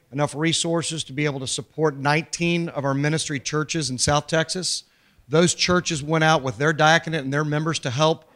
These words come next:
those members specifically in the critical, uh,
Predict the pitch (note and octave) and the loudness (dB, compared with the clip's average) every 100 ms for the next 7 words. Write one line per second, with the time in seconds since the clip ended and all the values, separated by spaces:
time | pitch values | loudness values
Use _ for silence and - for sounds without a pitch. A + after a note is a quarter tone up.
0 | _ _ _ - D3 F3 C#3+ E3 D#3+ D3 | _ _ _ 0 4 4 4 2 2 0
1 | - C#3 - E3 F3 D#3+ E3+ E3+ D#3+ _ | 0 0 2 2 -2 -4 0 -2 -2 _
2 | _ C#3+ C3+ - - F3 E3+ F3 E3+ - | _ -4 -4 -4 2 2 4 2 0 -4
3 | B2+ B2+ | -8 -8